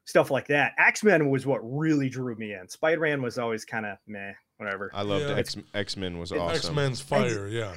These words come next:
Speaker 1: Well, and plus X-Men, it was so cool because back then i-, it was putting this, this level of consciousness about diversity. And
Speaker 3: Yeah.
Speaker 1: you're looking at all these people that are all i-, in it, all marginalized and stuff. And it was so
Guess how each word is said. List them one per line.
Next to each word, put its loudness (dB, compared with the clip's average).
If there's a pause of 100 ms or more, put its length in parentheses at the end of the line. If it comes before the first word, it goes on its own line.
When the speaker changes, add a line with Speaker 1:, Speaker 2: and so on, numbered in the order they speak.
(420)
Speaker 1:
Well, 8
and 0
plus 2
X-Men, -2
it -4
was -8
so 2
cool -2
because 2
back -2
then 0 (140)
i-, -18 (340)
it -2
was 0
putting 2
this, -4 (100)
this -4
level 4
of -6 (760)
consciousness -2
about -4
diversity. -4 (600)
And 6
Speaker 3:
Yeah. 6
Speaker 1:
you're 2
looking 4
at 4
all 8
these 0
people 2
that 0
are 0
all 0 (180)
i-, -8
in 0
it, -4 (420)
all 4
marginalized 0
and -14
stuff. -4
And -6
it -10
was -6
so 0